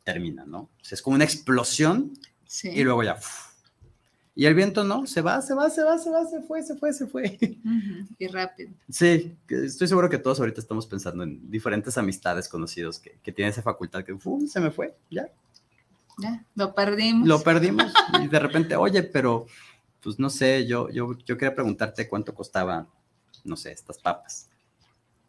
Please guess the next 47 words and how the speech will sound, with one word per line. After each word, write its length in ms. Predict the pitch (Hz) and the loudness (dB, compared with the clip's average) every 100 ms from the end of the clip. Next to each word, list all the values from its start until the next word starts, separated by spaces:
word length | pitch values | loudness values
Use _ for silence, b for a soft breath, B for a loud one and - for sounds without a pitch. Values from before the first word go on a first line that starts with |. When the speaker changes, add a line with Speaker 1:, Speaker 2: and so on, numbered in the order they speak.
| - | -4
Speaker 1:
"Ah, 160 | 180 190 | -2 0
sí, 240 | - 185 | 0 0
pero 100 | 170 | 0
es 80 | 170 | 0
que 80 | 175 | 0
las 140 | 165 | -2
papas 320 | - 147 151 143 | 0 -2 0 -6
se 80 | 131 | -6
crearon 500 | 107 107 110 120 117 B B | -2 2 2 0 -4 B B
en 480 | 120 117 110 107 104 | 0 0 0 -2 -2
no 140 | 135 | -2
sé 120 | 135 | -2
cuándo, 520 | - 110 120 113 110 113 B B | -4 0 2 2 0 -4 B B
de 180 | 110 123 | 2 2
por 240 | - 101 | 4 2
qué 140 | 110 127 | 2 0
tal 180 | 147 | 0
accidente, 540 | 139 - 120 110 110 113 | 0 0 0 0 0 -4
tal 180 | 113 110 | -6 -6
persona 380 | 110 117 110 | -6 -4 -2
lo 120 | 110 101 | 0 0
hizo, 180 | 98 127 | -2 -2
y 20 | |
no 60 | 170 | -4
sé 140 | - | -2
qué, 80 | 233 | -4
no 80 | 226 | -4
sé 80 | |
qué". 160 | 247 220 _ - | -6 -14 _ -16
"Ajá, 260 | 110 131 | -6 -2
¿y 60 | 120 | -2
cuánto 260 | 113 107 | -4 -10
cuestan?". 320 | - 127 - 104 | -10 -12 -12 -6
<laughs> 520 | 160 233 262 269 269 B B B | 4 10 10 8 4 B B B
Speaker 2:
Sí. 120 | 226 | 6
Speaker 1:
No, 160 | - 156 | 8 8
es 120 | 131 | 6
como, 120 | 139 120 - - | 4 4 2 -10
volvemos 500 | 113 120 123 127 147 | -4 2 4 4 4
a, 100 | 117 90 90 | 0 -2 -6
¿no? 160 | 107 | -8
la, 300 | 165 90 82 | -8 -6 -8
la, 200 | 69 - - | -10 -10 -2
la 160 | 110 | 2
ancla, 260 | 127 - 90 | 2 2 -4
la 140 | 90 | -6
tierra. 280 | - 123 - | -2 -2 -4